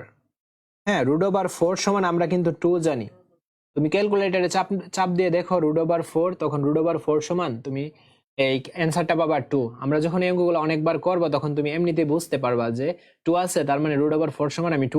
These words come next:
লিখতে পারি। অঙ্কগুলো প্র্যাকটিস করতে করতে এগুলো ক্লিয়ার হয়ে যাবে। তো টু আছে, আমাদের অঙ্কটা করার জন্য,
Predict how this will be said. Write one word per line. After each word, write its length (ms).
লিখতে 260
পারি। 160
অঙ্কগুলো 360
প্র্যাকটিস 360
করতে 220
করতে 220
এগুলো 240
ক্লিয়ার 280
হয়ে 180
যাবে। 180
তো 60
টু 80
আছে, 200
আমাদের 240
অঙ্কটা 360
করার 300
জন্য, 140